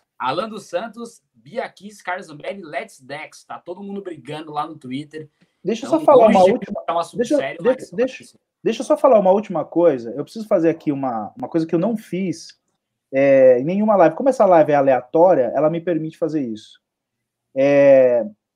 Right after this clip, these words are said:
Speaker 2: eu só queria agradecer aqui de verdade ao M B L,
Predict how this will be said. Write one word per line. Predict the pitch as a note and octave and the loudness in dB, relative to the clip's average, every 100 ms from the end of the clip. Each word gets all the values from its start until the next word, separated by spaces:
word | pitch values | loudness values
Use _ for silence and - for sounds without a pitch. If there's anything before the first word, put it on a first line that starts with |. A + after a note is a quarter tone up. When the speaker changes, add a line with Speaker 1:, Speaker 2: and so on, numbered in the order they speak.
| _ _ | _ _
Speaker 2:
eu | D#3 | -8
só | G#3 | -8
queria | G#3+ A#3+ | 0 2
agradecer | A3+ G3 D3 B2+ - E3 D3 A#2+ | 4 4 2 -2 -2 0 0 -2
aqui | - D#3+ | -6 -8
de | |
verdade | F#3 F3 B2 D3 C3+ A#2 G#2+ | -4 -4 2 4 2 -2 -14
ao | B2+ C3+ C3+ C#3 | -2 0 0 -4
M | C3+ | -6
B | B2 | -2
L, | B2 D3 C3+ G#2+ | 2 4 2 -2